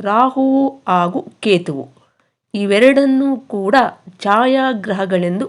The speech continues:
ಪರಿಗಣಿಸಲಾಗುತ್ತದೆ. ಈ ಎರಡೂ ಗ್ರಹಗಳು ಕೂಡ ಯಾವಾಗಲೂ ವಿರುದ್ಧ ದಿಕ್ಕಿನಲ್ಲಿ ಚಲಿಸುತ್ತವೆ. ಎಲ್ಲ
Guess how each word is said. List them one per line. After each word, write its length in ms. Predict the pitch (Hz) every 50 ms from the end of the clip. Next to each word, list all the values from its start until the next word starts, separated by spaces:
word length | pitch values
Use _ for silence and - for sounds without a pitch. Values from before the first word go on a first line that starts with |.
| - -
ಪರಿಗಣಿಸಲಾಗುತ್ತದೆ. 1300 | - 180 180 175 170 170 170 170 165 247 220 196 185 180 175 160 165 165 - - 156 147 170 220 226 214 190 156 - - _ _ _ _ _ _ _ _ _ _ -
ಈ 180 | 196 214 233 262 294 330 311 - - 214
ಎರಡೂ 340 | 190 190 185 214 208 247 254 277 302
ಗ್ರಹಗಳು 580 | 254 202 185 208 190 202 196 180 190 190 185 185 185 185 185 -
ಕೂಡ 260 | - 170 170 170 196 269 269 226 - - _ _ _ _ _ _ _ _ _ _ _ _ _ -
ಯಾವಾಗಲೂ 880 | 185 185 185 196 226 254 254 240 233 220 214 196 180 190 185 240 269 220 - - - _ _ _ _ -
ವಿರುದ್ಧ 460 | 214 196 233 269 294 285 311 190 196 240 220 190
ದಿಕ್ಕಿನಲ್ಲಿ 680 | 208 185 - _ - - 190 180 180 175 180 190 294 -
ಚಲಿಸುತ್ತವೆ. 840 | - - 185 175 175 175 170 160 - _ - 151 151 180 220 233 214 185 156 - - - _ _ _ _ _ _ _ _ _ _ _ _ _ _ _ _ _ _ _ _ _ _ _ _ _ -
ಎಲ್ಲ 420 | 214 202 202 196 220 240 262 269